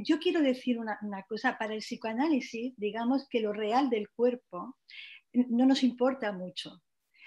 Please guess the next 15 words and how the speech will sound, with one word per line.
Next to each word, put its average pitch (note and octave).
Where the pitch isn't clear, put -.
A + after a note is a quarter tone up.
Es B3+
decir, B3+
mm, A#3+
tú C#4
piensas D#4+
que C#4+
nosotros C#4+
nos B3
vemos C4+
con B3+
la A#3+
representación G#3+
y A#3+
la A#3
narrativa, A3